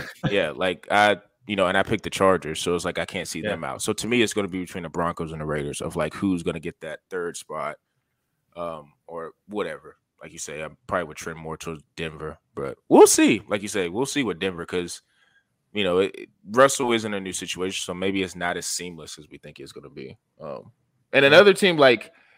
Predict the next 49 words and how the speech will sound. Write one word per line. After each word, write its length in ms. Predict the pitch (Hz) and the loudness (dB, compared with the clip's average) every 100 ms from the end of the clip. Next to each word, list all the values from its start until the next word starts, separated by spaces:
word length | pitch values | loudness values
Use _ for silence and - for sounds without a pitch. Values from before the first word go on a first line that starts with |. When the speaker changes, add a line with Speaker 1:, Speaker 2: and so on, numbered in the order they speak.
| _ _ _ | _ _ _
Speaker 2:
and 280 | - 120 110 | 2 2 4
really, 300 | 104 117 135 | 6 8 8
this 260 | 127 127 147 | 6 2 -2
is, 120 | 147 | -4
like, 200 | 104 90 | -4 -4
probably, 260 | - 92 92 | -6 -8 -8
like, 300 | 82 73 65 - _ _ _ _ - | -10 -12 -14 -20 _ _ _ _ -12
I 80 | |
don't 100 | 113 | -10
even 100 | 95 | -10
know 80 | 80 | -12
what 100 | 80 | -12
the 100 | 78 - | -10 -6
odds 300 | 80 80 80 | -4 -4 -6
will 80 | |
be 140 | 76 78 | -14 -10
on 160 | 76 73 | -10 -10
it, 100 | 60 | -6
ju-, 140 | 104 - | -6 -4
but 260 | 95 - | -4 -2
just 400 | - 113 - - _ _ _ - | 0 0 0 -6 _ _ _ -12
because 280 | - 107 | -4 -2
of 140 | 95 87 | -2 -6
the 80 | 92 | -10
division, 460 | 85 87 98 104 | -8 -4 -2 -4
like, 280 | 95 87 78 _ _ _ _ _ _ - | -6 -8 -8 _ _ _ _ _ _ -6
I 100 | 101 | -4
guess 180 | 120 107 | -2 -4
it's 160 | 101 | -6
the 80 | - - | -8 -4
A 120 | 95 | -4
F 80 | 92 | -4
C 160 | - | -8
South. 500 | 85 - 85 95 101 _ - | -10 -4 -2 -2 -4 _ -10
Like 100 | 98 | -8
you 40 | |
say, 200 | - 90 | -6 -6
the 200 | 80 80 117 | -6 -2 0
uncertainty 540 | 131 - 131 117 127 | 2 2 2 2 0
with 360 | 120 101 _ - | 0 -4 _ -6
Tennessee, 640 | 107 107 - 87 82 87 _ _ _ _ _ - | -2 -2 -2 -4 -8 -12 _ _ _ _ _ -6
Houston, 800 | - 143 165 - 139 135 131 131 _ - | 4 6 6 4 4 2 -6 -10 _ 2
Davis 340 | 131 208 262 165 | 8 8 8 6
Mills 300 | 147 147 123 | 8 8 6
is 100 | 117 | 6
actually 360 | 117 113 120 107 | 6 6 -2 -4
a 40 | |
decent 400 | 87 98 95 82 | -4 -6 -6 -8
quarterback. 520 | - 98 78 76 82 | -6 -6 -4 -6 -6